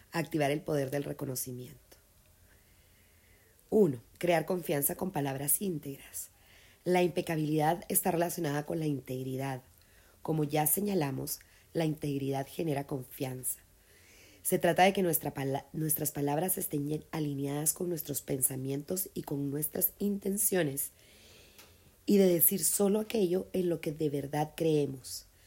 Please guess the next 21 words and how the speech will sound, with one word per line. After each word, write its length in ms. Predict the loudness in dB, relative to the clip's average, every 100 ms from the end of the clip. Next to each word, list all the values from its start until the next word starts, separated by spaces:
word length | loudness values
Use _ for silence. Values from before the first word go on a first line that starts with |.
| -20 _
de 140 | 0 2
eliminar 460 | 2 0 0 0
la, 280 | 0 0 -2 -2
las 280 | -4 -4
mentiras, 720 | -6 -8 -6 -2 -2 -2 -4 -6 -16 -20 -8
pues 140 | -2 2
la 100 | 2
mentira 580 | 0 -4 -4 -2 -4 -4
erosiona 640 | -2 0 -2 0 0 0
nuestra 300 | 0 -2 -2
autoestima 680 | -4 -4 -6 -6 -6 -6 -8 -12 -20 -20 -20 _
y 140 | 2
la 80 | 4
imagen 480 | 4 2 -2 -4 -4
que 80 | 0
los 160 | 0
demás 280 | 0 -2 0
se 120 | -2
hacen 280 | -2 -2 -2
de 80 | -4
nosotros. 720 | -4 -6 -6 -10 -14 -18 -20